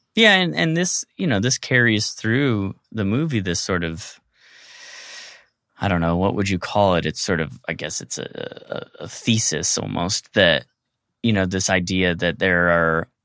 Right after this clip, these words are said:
mostly the men in the, in the film are skeptical, but in the realm of disbelief and like,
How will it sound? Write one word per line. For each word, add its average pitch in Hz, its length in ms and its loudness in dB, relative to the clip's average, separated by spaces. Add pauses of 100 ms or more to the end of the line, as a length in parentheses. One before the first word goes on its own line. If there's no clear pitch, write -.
(140)
mostly 117 500 4
the 113 120 0
men 95 320 4
in 95 140 0
the, 92 220 0
in 90 160 -2
the 90 80 -2
film 85 580 -2 (680)
are 90 540 4 (640)
skeptical, 135 720 2
but 107 200 2
in 101 280 -2
the 92 140 0
realm 95 360 4
of 85 540 -2 (120)
disbelief 104 840 0
and 90 200 -2
like, 80 320 0